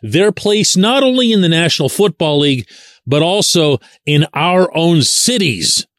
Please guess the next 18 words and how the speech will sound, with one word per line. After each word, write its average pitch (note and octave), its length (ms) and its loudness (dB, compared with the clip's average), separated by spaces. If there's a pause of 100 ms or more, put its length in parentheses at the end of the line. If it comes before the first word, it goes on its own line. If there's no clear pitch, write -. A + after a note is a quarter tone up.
(420)
lore. A#2 480 0 (580)
And D3 140 0
I'm F#3 120 2
gonna F#3 200 2
start G#3 760 0 (720)
with C#3+ 160 -2
the D#3 100 0
simplest G#3+ 600 0
and C#3+ 180 0
most C#3 380 0
basic E3+ 600 0 (480)
of C3 180 0
them D3 180 2
all, A#2+ 280 -2
and A2+ 180 -2
that C3+ 240 -2
would D#3 220 0
be C#3+ 280 0